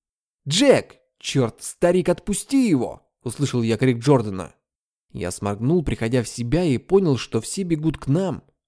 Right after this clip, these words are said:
Многие ребята вообще не видели развития событий,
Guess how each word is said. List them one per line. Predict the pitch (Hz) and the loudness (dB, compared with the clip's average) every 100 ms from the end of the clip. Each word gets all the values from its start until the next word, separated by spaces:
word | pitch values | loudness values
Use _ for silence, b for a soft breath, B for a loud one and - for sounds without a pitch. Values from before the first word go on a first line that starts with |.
| - | -14
Многие | 98 143 147 131 | -4 -2 2 2
ребята | 113 120 160 135 | 2 0 0 -2
вообще | 113 104 - - 214 | 0 -2 -4 -8 -4
не | 226 | -4
видели | 196 143 135 | -2 0 2
развития | 131 123 156 139 | 2 0 0 0
событий, | 117 139 147 143 101 - | 0 -2 0 -2 -2 -12